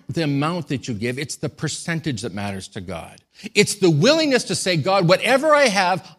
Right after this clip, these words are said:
I'm gonna give, I'm gonna share." I remember Tom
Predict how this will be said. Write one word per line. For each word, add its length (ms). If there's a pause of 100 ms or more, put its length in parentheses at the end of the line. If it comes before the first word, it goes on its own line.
I'm 220
gonna 180
give, 400
I'm 180
gonna 180
share." 600 (1500)
I 40
remember 340
Tom 640